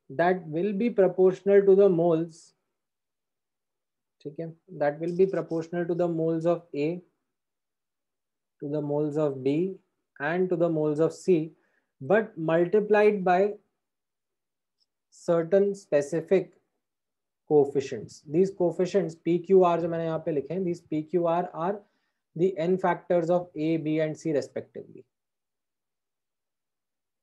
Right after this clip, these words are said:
ठीक है। ये चीज़ आप लोग, अ, मैं यहाँ पे ऐसा लिख दे, लिख के छोड़ देता हूँ, रेफर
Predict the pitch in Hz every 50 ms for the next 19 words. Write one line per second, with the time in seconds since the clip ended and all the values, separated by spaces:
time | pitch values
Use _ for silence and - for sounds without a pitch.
0 | _ - 135 131 - 147 147 _ _ _ _ _ _ _ _ _ - - - _
1 | _ _ _ _ _ _ _ _ _ _ _ _ _ _ _ _ _ _ _ _
2 | _ _ _ _ _ _ - 156 170 180 175 196 202 190 202 190 190 190 190 196
3 | 196 190 170 160 175 165 156 147 143 - - _ _ _ _ _ _ _ _ _
4 | _ _ 151 147 147 143 147 151 143 147 156 147 143 139 156 151 135 131 139 143
5 | 143 160 160 - - 151 147 135 - 165 160 - 143 143 147 139 139 131 - 127
6 | 156 175 - _ _ _ _ _ _ _ _ _ _ _ _ _ _ _ _ _
7 | _ _ _ _ 131 131 127 127 _ - 135 131 131 131 131